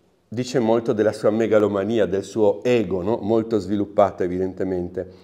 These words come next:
E quindi però anche in questo testo trova posto, ehm, ci sono dei versi in cui si affronta questo argomento.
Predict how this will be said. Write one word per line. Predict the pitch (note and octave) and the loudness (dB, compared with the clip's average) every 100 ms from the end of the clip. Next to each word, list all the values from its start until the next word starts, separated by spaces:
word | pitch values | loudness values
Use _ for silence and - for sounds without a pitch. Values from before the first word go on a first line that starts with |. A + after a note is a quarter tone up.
| - | -10
E | - | -4
quindi | F3+ E3 C3 | 0 0 2
però | F3+ D#3+ | 4 6
anche | E3 D#3+ D#3+ A#2 - | 4 2 2 2 -4
in | B2+ B2+ | -4 0
questo | C#3 C#3 - | -2 -2 -4
testo | - G2 - C3 | 0 0 0 -8
trova | - A2+ G#2+ G#2 F#2 - - _ _ | 0 2 4 2 0 -8 -20 _ _
posto, | A2+ F#2 - - C3+ E3 - - - | 4 4 0 -2 0 0 -2 -18 -10
ehm, | - G2+ F#2+ F#2+ F2 E2+ | -2 0 0 -2 -4 -6
ci | C3 | -6
sono | D#3 B2+ | -2 0
dei | G#2 E3 | 0 2
versi | F#2+ E2+ F#2 A#2+ | 2 2 0 -6
in | |
cui | G#2+ A2 | -4 -4
si | C#3+ | -4
affronta | - F#2 F#2 | -4 -6 -6
questo | F#2 F2 - | -8 -8 -6
argomento. | F#2 F#2 E2+ D#2 - - | -6 -6 -8 -12 -16 -20